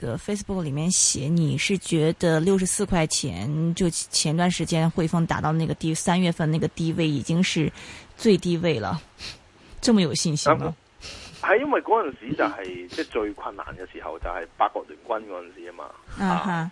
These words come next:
Speaker 2: 嗯，咁，咁但係當我，我覺得國企，呃，唔係，即係我覺得民，呃，即係，係私人嘅企業啦，即係特別匯豐呢一啲呢，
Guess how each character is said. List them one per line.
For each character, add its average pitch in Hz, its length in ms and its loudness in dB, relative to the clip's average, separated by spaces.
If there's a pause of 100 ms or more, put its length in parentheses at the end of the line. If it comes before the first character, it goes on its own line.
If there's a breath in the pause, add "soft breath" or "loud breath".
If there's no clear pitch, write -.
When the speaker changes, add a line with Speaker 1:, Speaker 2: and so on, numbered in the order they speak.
Speaker 2:
嗯， 123 580 -12
咁， 135 100 -2 (640 loud breath)
咁 170 160 2
但 135 120 4
係 110 280 -2
當 160 100 4 (680)
我， 131 160 2
我 165 160 2
覺 202 80 -2
得 220 120 0 (300)
國 120 280 2 (100)
企， 92 440 -12
呃， 107 240 -4
唔 101 80 -20
係， - 80 -12 (160)
即 170 60 -2
係 - 20 -2
我 131 100 -2
覺 147 100 -2
得 180 60 -2
民， 160 100 -2 (220)
呃， 95 380 -6
即 143 80 -2
係， 107 100 -2
係 98 240 -10 (120)
私 160 60 -4
人 98 120 -2
嘅 87 160 -16
企 87 220 -10
業 - 80 -16
啦， 104 100 -2
即 113 120 -8
係 - 20 -8
特 - 160 -6
別 95 120 -10
匯 90 220 -10
豐 120 200 -10
呢 120 100 -8
一 113 80 -4
啲 113 280 -6
呢， 107 260 0